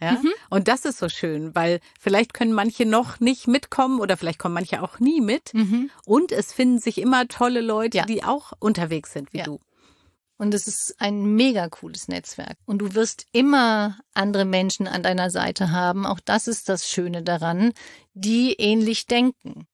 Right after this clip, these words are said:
Speaker 2: Und je mehr du fröhlicher bist und je mehr du diese Fröhlichkeit ausbreitest, desto mehr sehen die anderen, dass es möglich
Speaker 1: Ja.
Speaker 2: ist.
Speaker 1: Ja.
Speaker 2: Von daher freu dich darüber, dass du dich persönlich weiterentwickelst. Würdige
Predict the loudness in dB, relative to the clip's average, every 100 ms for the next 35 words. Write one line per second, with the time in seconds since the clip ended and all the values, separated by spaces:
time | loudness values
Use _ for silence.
0 | -6 -4 -2 0 2 4 6 6 2 0
1 | 0 2 4 2 0 2 2 2 0 -4
2 | -4 -6 -4 -2 0 2 2 0 -2 -2
3 | 0 0 0 0 -2 -2 0 0 -4 -4
4 | -6 -6 -6 -6 -8 -2 -2 -2 -2 -4
5 | -4 -8 -16 -20 -20 -20 -8 -8 -4 -2
6 | 2 4 4 4 4 4 2 -2 0 4
7 | 4 4 0 0 0 0 -2 -4 0 0
8 | 0 -4 -8 -8 -12 -16 -18 -20 _ _
9 | _ _ _ _ _ _ _ -4 0 4
10 | 4 2 -2 0 2 4 2 2 -2 0
11 | 2 2 0 0 2 2 2 -2 -4 -6
12 | -8 -6 -6 -6 -6 -6 -8 -4 -4 -4
13 | -14 -18 _ -6 0 2 2 2 2 2
14 | 0